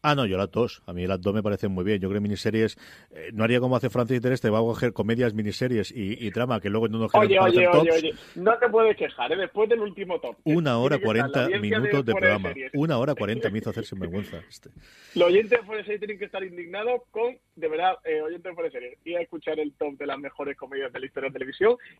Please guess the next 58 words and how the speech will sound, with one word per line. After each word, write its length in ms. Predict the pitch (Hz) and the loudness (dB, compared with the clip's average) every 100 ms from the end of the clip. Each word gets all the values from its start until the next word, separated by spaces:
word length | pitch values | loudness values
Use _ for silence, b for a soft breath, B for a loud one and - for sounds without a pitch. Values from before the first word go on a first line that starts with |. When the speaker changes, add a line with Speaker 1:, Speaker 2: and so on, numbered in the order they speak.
| - | 0
Speaker 2:
y, 140 | 185 | 0
pero 280 | - 185 175 | 4 4 6
sobre 220 | 170 170 | 6 4
todo 140 | 214 | 2
escuchar 320 | 226 208 214 190 | 0 0 -2 -2
los 100 | 175 | -2
últimos 260 | 190 196 | -4 -4
diez 140 | 190 208 | 0 0
minutos 240 | 190 202 | -2 -2
en 60 | 196 | 0
los 100 | 165 | 0
que 160 | 180 | -2
C 100 | 165 | 0
J 300 | 160 196 202 | 0 0 -4
básicamente 540 | 165 190 185 180 196 196 | 0 -2 0 -2 -2 -4
dice 200 | 185 165 | -4 -4
todas 180 | 196 208 | -2 0
las 120 | 190 - | 0 -2
comedias 360 | 196 180 - 226 | -10 -8 0 0
de 80 | |
la 100 | 190 | 0
historia 360 | 160 - 175 170 208 | -6 -4 -4 -4 -8
de 80 | 190 | -8
la 100 | 165 | -6
televisión. 460 | 156 151 151 131 | -2 -2 -2 -2
Speaker 1:
En 60 | 107 | 0
lo 80 | 110 | 0
que 100 | 110 | 2
C 140 | 120 | 0
J 260 | 110 165 214 | 0 0 2
demuestra 460 | 147 165 160 165 | 2 0 0 -2
que 120 | - | 2
hizo 220 | 123 139 170 | 0 2 0
su 160 | - | 0
labor, 420 | 131 123 143 147 | 0 2 2 0
consideró 440 | - 113 - 101 104 | -4 -6 -2 -2 -2
cerca 380 | 147 - - 135 | -2 -2 -2 -2
de 80 | |
cincuenta 440 | 110 98 95 135 127 | -2 -6 -6 -4 -4
series, 360 | - 131 107 | -2 -2 -2
a 40 | 95 | -4
diferencia 420 | 90 - 110 131 | -8 -6 -4 -2
de 40 | |
lo 60 | 107 | -4
que 80 | 95 | 2
hicieron 240 | - 113 | 0 6
Francis 280 | 240 226 120 | 4 4 -2
y 60 | 110 | -4
Richie, 380 | 123 - 120 147 B 120 - | -6 -4 -6 -8 B -20 -4
y 160 | 123 | 0
al 100 | 120 | 0
final 360 | 127 117 123 180 | -2 -2 -2 -4
demostró 480 | 127 113 104 104 120 | -4 -4 -4 -6 -4
que 80 | 123 | -2
había 140 | 113 | -4
hecho 140 | 110 113 | -4 -6
ese 100 | 117 | -4
trabajo, 480 | 123 135 113 165 | -2 -2 0 -2